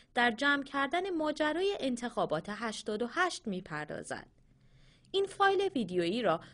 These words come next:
محمد نوریزاد، مستندساز منتقد حکومت ایران، در صفحه فیسبوک خود منتشر کرده است. محمد علی جعفری در سخنرانی خود می‌گوید:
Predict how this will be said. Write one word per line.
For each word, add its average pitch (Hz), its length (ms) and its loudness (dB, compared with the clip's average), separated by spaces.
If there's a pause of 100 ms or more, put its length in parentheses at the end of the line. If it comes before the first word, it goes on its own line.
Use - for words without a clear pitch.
(120)
محمد 320 500 2 (180)
نوریزاد، 190 640 0 (240)
مستندساز 311 840 2
منتقد 330 580 -2
حکومت 311 640 0
ایران، 202 440 -2 (220)
در 226 160 2
صفحه 294 460 0
فیسبوک 285 600 -2
خود 415 360 0
منتشر 165 500 -4
کرده 151 320 -6
است. - 300 -14 (960)
محمد 262 420 4
علی 311 360 2
جعفری 196 580 0
در 202 160 0
سخنرانی 247 760 -2
خود 320 280 -2
می‌گوید: 180 520 -2